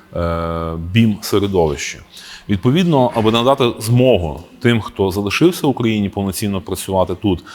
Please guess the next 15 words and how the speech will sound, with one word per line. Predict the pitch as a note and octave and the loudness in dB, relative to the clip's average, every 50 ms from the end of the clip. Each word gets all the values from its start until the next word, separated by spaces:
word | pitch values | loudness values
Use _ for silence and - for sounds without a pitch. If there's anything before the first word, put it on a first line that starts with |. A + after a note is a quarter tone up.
| - - _ | -20 -20 _
компанії | - G#2 G2 F#2+ - C3+ C#3+ D3+ D#3 D3 C3+ A#2+ A#2 A2 | -4 -2 0 2 2 2 4 4 2 2 4 2 2 2
повинні | - - - G#2 G2+ G2+ A2 A2 A2+ G#2+ | -2 -4 -4 -2 0 0 0 0 0 -2
створити | G2+ - - - G#2 A2 B2 B2 B2 A#2+ | -4 -6 -4 -2 2 2 2 2 2 -2
їм | G#2+ G#2+ G2 | -2 -2 -2
гідні | G2 G#2 A#2 A#2+ A#2+ A#2 | 0 -2 -2 -2 -2 -2
умови | A2 G#2 G#2+ G#2 G#2 G2+ | -2 0 0 2 0 0
праці | F#2+ - A2 A#2 A#2+ A#2 - A#2 G#2+ - - | 0 0 -2 -2 -2 -2 -4 -4 -6 -4 -4
і | G#2+ G#2 G#2 | -4 -4 -4
встановити | G2+ - - G2 G2+ G#2 A#2 A#2 A#2 A2 G#2 | -4 -6 -4 -2 2 2 2 2 0 -2 -2
ринкову | G#2+ G2+ F#2+ - A#2+ A#2 A#2+ A#2 G#2 F#2 | -2 -4 -4 -4 -2 -2 0 0 0 0
і | - F2+ | -2 -4
конкурентну | - G#2+ G#2 G2 - G#2+ G#2+ A2 A2 G#2+ - A2 G2 | -6 -6 -6 -4 -2 0 0 0 0 -2 -4 -4 -4
з | F#2+ | -4
Європою | G2+ G2 G2 G2 F2+ F2 - F#2 F2+ F2+ | -4 0 2 2 2 2 0 -4 -4 -2
зарплату. | F#2 G2+ G#2 - - A2 F2 D#2 - | -2 -4 -6 -2 0 0 0 0 -2